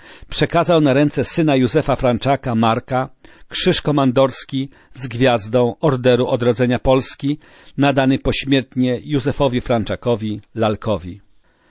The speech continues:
Syn ostatniego żołnierza podziemia niepodległościowego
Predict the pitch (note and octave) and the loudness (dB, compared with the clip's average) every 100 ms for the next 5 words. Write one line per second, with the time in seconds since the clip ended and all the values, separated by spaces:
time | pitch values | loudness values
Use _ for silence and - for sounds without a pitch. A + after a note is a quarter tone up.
0 | _ _ - - E3 D#3 D#3+ - - - | _ _ -16 -4 0 2 0 -4 -8 -2
1 | B2 - D#3+ D#3+ B2+ C3+ B2+ C#3+ C3 - | -2 0 0 0 2 2 2 2 0 0
2 | A#2+ G#2 C#3+ D3 C3 B2 B2+ A#2 A2+ A2+ | -2 0 2 2 2 0 -2 -2 -2 -6
3 | - G#2+ C3+ A#2 F#2 | -4 0 0 0 -4